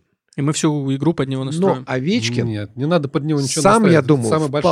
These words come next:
Speaker 2: вполне
Speaker 3: миф.
Speaker 2: готов бы был играть условно в звене, которое будет называться третьим.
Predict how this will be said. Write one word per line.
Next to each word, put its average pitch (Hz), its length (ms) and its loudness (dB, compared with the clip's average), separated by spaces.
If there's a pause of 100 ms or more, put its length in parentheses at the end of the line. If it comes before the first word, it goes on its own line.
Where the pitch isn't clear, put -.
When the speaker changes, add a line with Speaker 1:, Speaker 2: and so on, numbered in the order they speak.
Speaker 2:
вполне 156 340 2
Speaker 3:
миф. 220 140 -4
Speaker 2:
готов 123 580 -4
бы 87 160 -10
был 143 400 0
играть 117 560 -4 (320)
условно 156 680 2 (220)
в 113 60 -12
звене, 151 360 2
которое 147 360 -4
будет 127 220 -10
называться 113 520 -8
третьим. - 480 -10